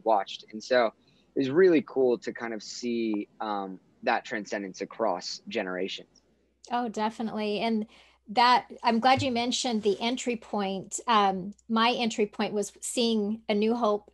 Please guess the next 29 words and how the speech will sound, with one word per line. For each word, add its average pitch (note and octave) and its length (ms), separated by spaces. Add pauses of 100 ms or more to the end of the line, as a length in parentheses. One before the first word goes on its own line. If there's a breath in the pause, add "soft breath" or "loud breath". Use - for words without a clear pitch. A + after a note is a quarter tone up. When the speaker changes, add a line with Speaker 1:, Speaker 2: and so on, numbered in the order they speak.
(140)
Speaker 2:
as G3+ 180
a G#3 60
child G#3 460
with G#3 180
my G3 80
grandmother, A3+ 720 (440 loud breath)
and A3 220
we A3 100
went A3 220
to C4 100
all G#3+ 220
the C4+ 100
Star A#3+ 280
Wars G#3+ 240
movies, G3+ 320
and G3+ 80
that A#3 120
was B3+ 140
a G#3+ 60
special A3 480
bond G3+ 400
for G3+ 200
me. A3 480
And G#3 120
so G3+ 220
I G#3 200
look A#3+ 240
at G3+ 140
Rebels G#3 600